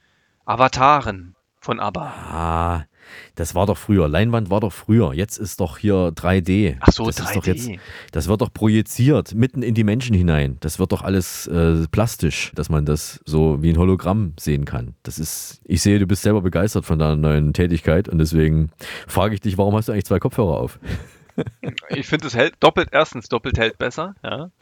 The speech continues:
Speaker 2: Ja.
Speaker 1: die habe ich auch nicht einfach so auf, sondern über Kreuz auf, damit ich auf der,
Speaker 2: Ah.
Speaker 1: auf der einen Seite einen Kopfhörerausgang am Ohr habe und auf der anderen Seite den von den anderen. Damit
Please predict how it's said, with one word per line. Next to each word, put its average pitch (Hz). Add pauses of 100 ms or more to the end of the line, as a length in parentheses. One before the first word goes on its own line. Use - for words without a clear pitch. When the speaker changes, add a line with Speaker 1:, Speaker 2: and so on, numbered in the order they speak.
(380)
Speaker 2:
Ja. 107
Speaker 1:
die 120
habe 113
ich 143
auch 117
nicht 127
einfach 117
so 135
auf, 131
sondern 110
über 104
Kreuz -
auf, - (480)
damit 107
ich 101
auf 165
der, 98
Speaker 2:
Ah. -
Speaker 1:
auf 78
der -
einen 135
Seite 120
einen 151
Kopfhörerausgang 143 (280)
am 131
Ohr 135
habe 147
und 127
auf 113
der -
anderen 131
Seite 120
den 117
von 123
den 110
anderen. 104 (1120)
Damit 107